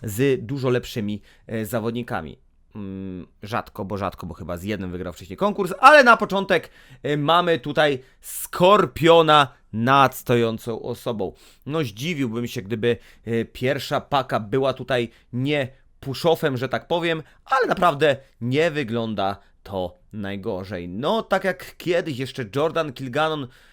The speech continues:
robił Skorpiona, tak teraz właściwie każdy szanujący się dunker robi tego Skorpiona i nie wiem, czy to jest jakiś super turbo dobry wybór. No i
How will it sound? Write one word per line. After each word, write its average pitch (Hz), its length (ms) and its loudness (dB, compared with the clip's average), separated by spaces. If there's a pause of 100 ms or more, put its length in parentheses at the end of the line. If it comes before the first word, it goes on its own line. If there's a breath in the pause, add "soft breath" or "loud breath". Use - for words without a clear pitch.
(120 soft breath)
robił 139 420 0
Skorpiona, 147 840 -2 (380 soft breath)
tak 143 140 -4
teraz 143 220 -4
właściwie 131 340 -8
każdy 131 460 -2
szanujący 123 760 -6
się 117 300 -6
dunker 95 600 -4
robi 92 420 -2
tego 87 420 -6
Skorpiona 117 560 -8
i - 180 -12
nie 123 140 -6
wiem, 80 140 -10
czy - 100 -18
to 92 80 -8
jest 90 240 -8
jakiś 80 280 -14
super 123 320 -12
turbo 98 380 -10 (300 loud breath)
dobry 92 440 -6
wybór. 110 460 -6 (280 loud breath)
No 180 160 2
i 220 260 -2